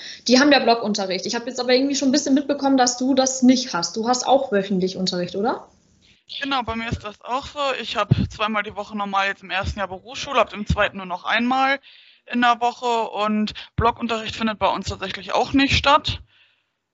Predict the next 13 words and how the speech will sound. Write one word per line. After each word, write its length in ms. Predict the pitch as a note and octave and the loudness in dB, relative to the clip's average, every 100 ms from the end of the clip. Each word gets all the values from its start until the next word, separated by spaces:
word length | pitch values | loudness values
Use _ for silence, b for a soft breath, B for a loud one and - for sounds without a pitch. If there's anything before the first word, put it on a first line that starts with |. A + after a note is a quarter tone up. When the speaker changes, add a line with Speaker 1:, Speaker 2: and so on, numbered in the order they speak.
| _ _ _ _ _ _ _ | _ _ _ _ _ _ _
Speaker 2:
So 140 | - E3+ | -18 -18
sieht 220 | E3+ F3+ | -16 -16
es 120 | A3+ | -6
Speaker 1:
Bist 120 | B3+ | 2
Speaker 2:
aus. 240 | F3 A#3 A#3 | 4 4 -2
Speaker 1:
du 60 | A#3 | -4
denn 80 | |
damit 200 | A3+ G#3+ | -8 -10
so 120 | A3+ A#3 | -6 -6
zufrieden? 600 | G#3+ G#3 A#3 C4+ E4+ C4 | -6 -12 -6 -6 -6 -4
Weil 300 | G#3 G#3 G3 G3 | 0 0 -2 -2
an 160 | G3+ G#3+ | 0 2
sich 320 | G#3+ B3 - | 2 0 -4